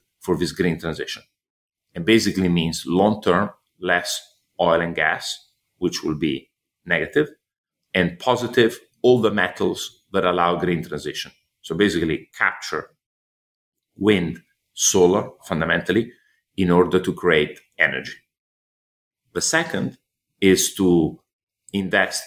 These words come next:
in all the technology sector that facilitates this green transition.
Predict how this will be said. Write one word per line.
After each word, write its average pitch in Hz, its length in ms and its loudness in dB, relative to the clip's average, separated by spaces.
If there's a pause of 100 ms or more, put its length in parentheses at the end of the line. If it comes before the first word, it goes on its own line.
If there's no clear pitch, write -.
(120)
in 87 260 -2
all 135 200 0
the 131 220 0
technology 107 580 0
sector - 560 -4 (600)
that 90 120 -4
facilitates - 1000 0
this 85 140 -6
green 82 260 -4
transition. - 460 -10